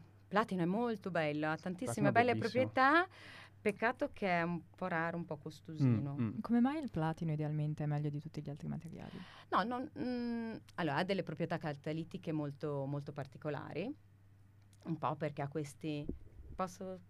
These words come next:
Speaker 1: dire di electrons? Oppure è
Speaker 2: Perché
Speaker 1: troppo
Speaker 2: no?
Speaker 1: tecnico? Ah, ok.
Speaker 2: No, no, no, no, certo,
Speaker 1: Eh,
Speaker 2: sì, sì.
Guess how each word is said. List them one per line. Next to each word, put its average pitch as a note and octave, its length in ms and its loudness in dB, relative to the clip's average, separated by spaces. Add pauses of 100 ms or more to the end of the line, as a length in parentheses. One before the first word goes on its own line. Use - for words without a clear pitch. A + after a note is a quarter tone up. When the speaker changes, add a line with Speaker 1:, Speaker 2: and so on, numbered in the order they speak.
(140)
Speaker 1:
dire F3+ 320 -6
di E3+ 200 -12
electrons? E3+ 800 -12 (520)
Oppure F3 380 -12
è F3 40 -10
Speaker 2:
Perché - 180 2
Speaker 1:
troppo B2+ 160 4
Speaker 2:
no? D3+ 60 -4
Speaker 1:
tecnico? E3+ 320 -8
Ah, F#3 140 -2
ok. D3+ 240 -4
Speaker 2:
No, A#3 120 12
no, B3 100 10
no, A#3 60 12 (180)
no, A#2 60 8
certo, G#3 600 10
Speaker 1:
Eh, A3 40 6
Speaker 2:
sì, G3+ 100 6
sì. B3 40 8